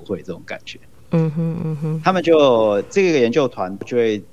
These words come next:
Speaker 1: 找各县市的，各县市派一个代表，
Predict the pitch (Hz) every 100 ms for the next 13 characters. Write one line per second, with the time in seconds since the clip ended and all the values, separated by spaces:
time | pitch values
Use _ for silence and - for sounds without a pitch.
0 | - - 92 82 - 147 113 - 117 98
1 | - 110 90 92 85 - - 123 131 113
2 | - 104 - 113 98 90 87 107 85 -
3 | 78 -